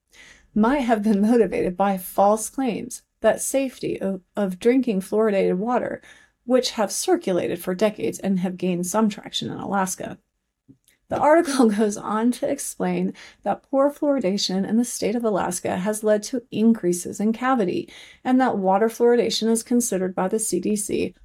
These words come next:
one of the top ten public health achievements of the twentieth century. Demonstrating the political nature of the, <laughs> this issue, the article quotes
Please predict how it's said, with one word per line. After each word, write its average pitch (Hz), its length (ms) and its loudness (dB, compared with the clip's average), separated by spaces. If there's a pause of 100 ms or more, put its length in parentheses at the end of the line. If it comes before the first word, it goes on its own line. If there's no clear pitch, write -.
(180)
one 247 320 2
of 269 100 0
the 175 140 -2
top 240 540 -4
ten 220 380 0
public 196 520 -4
health 185 260 -2
achievements 180 540 -2
of - 100 -6
the 175 100 -2
twentieth 185 440 -8
century. - 500 -10 (1400)
Demonstrating 254 720 4
the 214 80 2
political 208 400 -2
nature 233 600 2
of 180 420 -2
the, 185 180 0 (280)
<laughs> - 200 -20
this 196 360 -2
issue, 180 580 2
the 240 140 0
article 294 420 0
quotes 190 460 -2